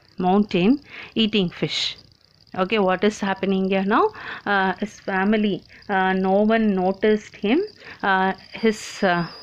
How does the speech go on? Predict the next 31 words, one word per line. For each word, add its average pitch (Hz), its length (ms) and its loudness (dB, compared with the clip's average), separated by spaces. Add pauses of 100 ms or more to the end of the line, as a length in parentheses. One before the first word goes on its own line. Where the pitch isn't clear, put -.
(240)
siblings 233 640 0
were 185 140 2
sleeping. 233 720 0 (340)
His 208 180 -2
father 196 360 2
was 208 320 2
cleaning 233 500 4
his 208 220 0
feathers, 233 600 2 (320)
uh, 190 200 4
with 196 180 2
his 202 200 2
beak, 240 400 0
and 214 140 4
his 196 180 0
mother 185 320 2
was 214 200 2
standing 196 580 2
on 190 320 0
another 196 420 2
mountain 208 640 2 (360)
eating 226 520 2
fish, - 460 0 (240)
while 220 200 4
she 233 200 0
noticed 185 640 2
him. 170 320 -2 (1300)
So - 180 -2
the 254 140 4
young 247 240 4
seagull 233 440 2